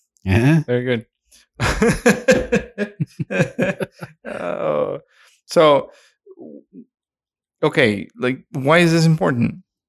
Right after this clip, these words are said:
Speaker 2: I think what we're trying to, to say here is that our society today is on a rampage to demolish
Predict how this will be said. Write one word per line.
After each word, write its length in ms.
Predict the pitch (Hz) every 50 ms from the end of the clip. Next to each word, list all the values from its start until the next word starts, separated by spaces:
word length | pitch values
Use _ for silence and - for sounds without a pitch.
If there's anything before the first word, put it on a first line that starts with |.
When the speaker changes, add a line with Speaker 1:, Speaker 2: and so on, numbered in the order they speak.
| _ _ _ _ _ _ _ _ _ - - _ _ _ _
Speaker 2:
I 80 | - 131
think 220 | - 160 160 160
what 100 | 147 139
we're 80 | 127 123
trying 340 | 117 - 139 135 127 127 123
to, 380 | - - 127 117 113 107 - - _ _ _ -
to 80 | 120
say 220 | 110 - 123 117 113
here 280 | 113 - 117 113 110
is 360 | 107 - - 117 113 113 110
that 420 | - 110 104 101 101 95 95 - - _ _ _ _ _ _ _ _ _ - - _ _ _ _ _ _ _
our 140 | - 135 139
society 680 | 139 131 123 - - 131 123 120 117 113 113 110 110 107
today 420 | - - - 110 117 110 104 101
is 420 | 92 - - 98 107 104 101 - - -
on 120 | - 113 107
a 80 | 95
rampage 680 | 87 90 92 95 95 - 101 90 82 - _ - - - _ _ _ _ _
to 200 | - - 110 104
demolish 880 | 104 - 104 101 104 101 101 104 107 107 107 101 98 98 95 - - -